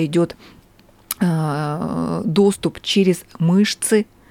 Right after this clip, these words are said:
то здесь восстановление идет длительное, от трех до шести месяцев, длительная госпитализация, то здесь один день, швы сняли и восстанавливаемся уже в течение месяца, возвращаемся к спорту или поступаем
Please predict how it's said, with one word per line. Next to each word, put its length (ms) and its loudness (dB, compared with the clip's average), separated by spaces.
то 500 4
здесь 240 0
восстановление 640 0
идет 140 0
длительное, 760 0
от 160 -6
трех 280 0
до 80 -2
шести 380 -2
месяцев, 500 0
длительная 340 -2
госпитализация, 880 -4
то 140 -4
здесь 460 -2
один 340 0
день, 380 4
швы 280 -4
сняли 640 4
и 240 0
восстанавливаемся 800 -2
уже 100 -2
в 60 -8
течение 460 -4
месяца, 380 -4
возвращаемся 600 -8
к 80 -18
спорту 400 -8
или 240 -8
поступаем 680 -6